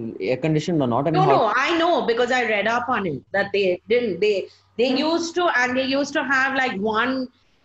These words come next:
Speaker 2: loo for fifty people because the other loo was always used as a storage area because it, they were just constructed that way. But I think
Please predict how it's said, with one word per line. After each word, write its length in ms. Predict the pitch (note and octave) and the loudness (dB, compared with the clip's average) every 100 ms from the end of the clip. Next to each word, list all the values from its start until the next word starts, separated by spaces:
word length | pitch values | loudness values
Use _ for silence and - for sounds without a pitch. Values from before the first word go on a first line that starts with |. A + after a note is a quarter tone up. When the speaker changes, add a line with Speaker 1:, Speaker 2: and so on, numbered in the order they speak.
| - | -8
Speaker 2:
loo 380 | G#3 C#4 D4+ D4+ | -2 2 2 0
for 180 | D4+ C#4+ | -2 0
fifty 340 | C#4 - C#4 | -4 -2 -4
people 440 | C4+ B3 A#3 A3+ G3+ | -2 -4 0 2 2
because 260 | G#3+ B3 | 2 0
the 80 | B3+ | 2
other 260 | A3 A3 C4+ | 0 0 0
loo 200 | C4 C4+ | 0 0
was 180 | C4 | 0
always 320 | B3+ A3+ C4 B3+ | 2 0 0 -2
used 340 | A3+ A#3 A3+ | -2 -2 0
as 180 | A3 G#3 | -2 -2
a 40 | |
storage 680 | A3+ - G#3+ G3 A3 F3 - - | -6 -4 -2 0 0 -2 -10 -4
area 320 | G#3 G3+ G3 | 0 2 0
because 240 | G3 A3+ B3+ | 0 0 0
it, 160 | B3+ | -2
they 120 | A3+ C4+ | -2 -2
were 120 | C4+ | -2
just 260 | D4 E4+ | -4 -4
constructed 600 | E4 A#3+ - G#3 - C4+ | -4 -6 -4 -4 -4 -6
that 240 | A#3 G3+ - | -2 -4 -2
way. 200 | F#3+ F#3 - _ - | -6 -6 -12 _ -2
But 140 | C4+ | -2
I 220 | C#4 C4 B3+ | 0 -2 0
think 240 | E4+ A4 | 0 0